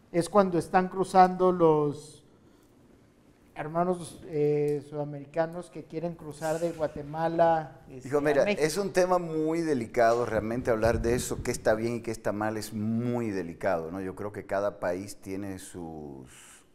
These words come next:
Speaker 2: sus reglas, sus, este,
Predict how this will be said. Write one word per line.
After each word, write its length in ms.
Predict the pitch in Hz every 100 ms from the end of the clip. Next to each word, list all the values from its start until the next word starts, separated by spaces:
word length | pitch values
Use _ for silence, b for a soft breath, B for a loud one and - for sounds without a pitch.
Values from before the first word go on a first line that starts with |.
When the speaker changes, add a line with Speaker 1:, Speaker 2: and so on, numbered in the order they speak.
| _
Speaker 2:
sus 260 | - 82 -
reglas, 480 | 95 95 92 101 101
sus, 680 | - 80 73 71 67 69 - - -
este, 640 | 65 - 76 67 62